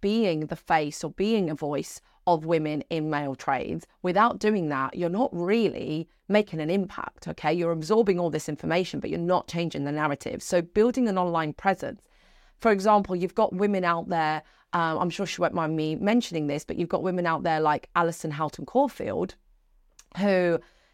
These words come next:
is, uh, posting about the menopause,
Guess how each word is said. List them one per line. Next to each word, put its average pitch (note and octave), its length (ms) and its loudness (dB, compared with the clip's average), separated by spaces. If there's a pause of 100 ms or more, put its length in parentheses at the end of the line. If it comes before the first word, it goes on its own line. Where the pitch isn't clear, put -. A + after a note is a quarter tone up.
(160)
is, F3+ 500 2
uh, E3+ 200 2
posting F#3+ 440 -2
about D#3 400 2
the F3+ 80 -4
menopause, E3+ 720 -2